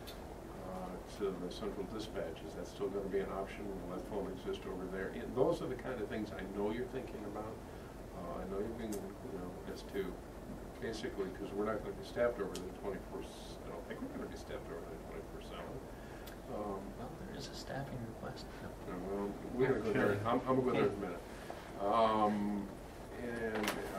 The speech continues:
Speaker 1: I would imagine by the time we get there, the security,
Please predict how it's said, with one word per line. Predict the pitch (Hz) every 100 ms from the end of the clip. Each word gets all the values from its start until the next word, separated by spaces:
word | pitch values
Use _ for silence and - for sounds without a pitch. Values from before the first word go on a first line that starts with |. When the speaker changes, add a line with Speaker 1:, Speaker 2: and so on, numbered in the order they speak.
| 101
Speaker 1:
I |
would | 104 107
imagine | 107 120 120
by | 117
the | 101
time | 127 123 110
we | 120
get | -
there, | -
the | 107 95
security, | - - - 131 123 120 113